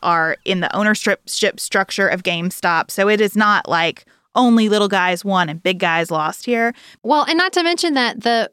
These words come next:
Speaker 2: the retail investors are not the client for Robinhood.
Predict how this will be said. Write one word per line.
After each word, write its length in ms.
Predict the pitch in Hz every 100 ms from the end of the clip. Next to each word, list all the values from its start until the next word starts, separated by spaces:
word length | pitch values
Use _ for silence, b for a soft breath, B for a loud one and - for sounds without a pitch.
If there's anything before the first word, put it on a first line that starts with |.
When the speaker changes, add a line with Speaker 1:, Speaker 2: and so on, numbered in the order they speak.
| _
Speaker 2:
the 220 | 208 247
retail 380 | 277 320 339 302
investors 560 | 262 233 247 247 220
are 100 | 214
not 200 | 214 220
the 80 | 240
client 420 | 233 220 220 214
for 120 | - 190
Robinhood. 580 | 180 175 160 147 -